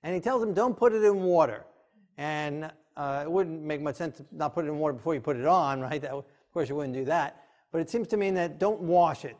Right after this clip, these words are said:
right? Don't, even after you wear it, and after you wear it a week, after you wear it two weeks, after you wear it for a while,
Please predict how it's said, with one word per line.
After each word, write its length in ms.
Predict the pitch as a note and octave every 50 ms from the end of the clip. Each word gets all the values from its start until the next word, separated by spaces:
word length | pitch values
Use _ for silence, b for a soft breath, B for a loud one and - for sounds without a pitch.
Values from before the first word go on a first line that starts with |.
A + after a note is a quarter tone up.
| _ _
right? 180 | C#3 C#3+ D#3 C#3+
Don't, 280 | E3 E3+ F3 F3 D#3
even 240 | F3 F3+ F3 E3 E3+
after 240 | E3+ E3 D3+ - E3
you 80 | D#3+
wear 340 | D3+ D3 F#3+ G#3 G3+ G3 G3+
it, 40 | G3+
and 100 | F3+ D3
after 180 | C#3 C3 - C#3+
you 80 | C#3
wear 200 | C3 D#3 D#3 D3+
it 60 | C#3
a 20 | C#3+
week, 280 | E3 G#3 A3+ G#3 D#3+
after 200 | D#3 C#3+ B2+ -
you 40 | C3+
wear 140 | C3 D3 C#3
it 80 | C3+ -
two 140 | G3 A3+
weeks, 260 | G#3+ G3+ G3 F3+ - D#3+
after 160 | C#3 - C#3+
you 60 | C#3+
wear 180 | D3 F#3+ G#3 G3
it 40 |
for 80 | F#3+ F#3+
a 20 |
while, 240 | F3+ F3 F3 D#3+ B